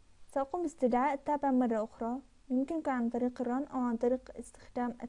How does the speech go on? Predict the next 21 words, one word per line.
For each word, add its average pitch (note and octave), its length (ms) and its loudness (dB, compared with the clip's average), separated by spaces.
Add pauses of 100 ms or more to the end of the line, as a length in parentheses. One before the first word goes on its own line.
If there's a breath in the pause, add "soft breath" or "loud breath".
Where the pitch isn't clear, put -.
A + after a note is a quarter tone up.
(160)
الاسم A3 560 -2
البرنامج A3+ 1040 0
الذي A3+ 300 0
وضعته. G#3+ 600 -2 (600 soft breath)
سيقوم C#4+ 680 2 (480)
بتنفيذ B3+ 720 0
مرة A#3+ 240 2
أخرى، A3 300 -6
لنفترض C#4 600 -2
ناقص B3+ 400 -2
واحد، A3 300 -4 (200)
سيخبرني A#3+ 600 0
بأنه B3 460 -4
سالب. F#3+ 360 -6 (600 soft breath)
لننفذه D#4 440 -2
مرة A#3+ 360 2
أخرى A#3+ 420 -6 (440)
وأعطيه A#3 440 -2
صفر، - 420 -6 (640)
فقام B3 380 0
بإظهار A3 540 -4